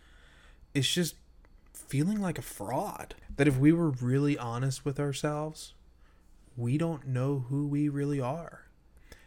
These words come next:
because we've so created an image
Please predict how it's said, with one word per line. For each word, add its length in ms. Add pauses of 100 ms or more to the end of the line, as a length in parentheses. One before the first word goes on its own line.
(180)
because 360
we've 200
so 800 (340)
created 680
an 260 (100)
image 760